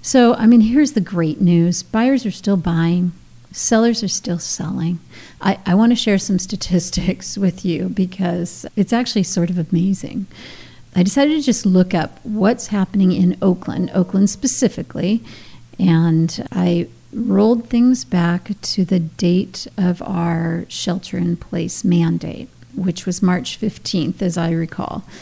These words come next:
So since March fifteen in Oakland, there have been a hundred and fifty-eight properties that have gone pending.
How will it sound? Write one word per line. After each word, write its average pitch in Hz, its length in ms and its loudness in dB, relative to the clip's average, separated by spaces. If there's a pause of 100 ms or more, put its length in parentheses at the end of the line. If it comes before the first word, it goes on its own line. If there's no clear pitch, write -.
(720)
So 233 320 2
since - 640 0
March 254 280 2
fifteen 185 1000 0
in 214 540 4
Oakland, 190 760 0 (540)
there 196 320 2
have 214 320 -2 (100)
been 170 640 2 (480)
a 196 80 0
hundred 220 600 2
and 185 280 0
fifty-eight 190 880 -4
properties 175 1080 -2 (100)
that 175 240 -4
have 165 320 -4
gone 175 500 -2
pending. 185 800 0